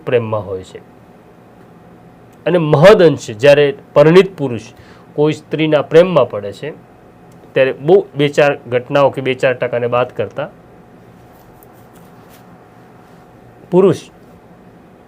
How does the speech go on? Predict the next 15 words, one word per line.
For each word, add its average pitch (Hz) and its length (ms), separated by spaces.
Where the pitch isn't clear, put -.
માટે 147 460
સામેનું 147 520
પાત્ર 139 400
એટલે 143 300
માત્ર 139 560
એક 131 100
શરીર 135 400
હોય 98 220
છે. - 120
એ - 40
શરીરને 226 540
પ્રેમ 143 280
કરતો 117 300
હોય 104 160
છે, - 160